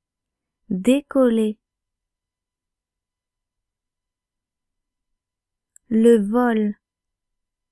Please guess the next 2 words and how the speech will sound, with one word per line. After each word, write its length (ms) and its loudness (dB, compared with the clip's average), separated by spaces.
Le 460 2
vol. 680 -2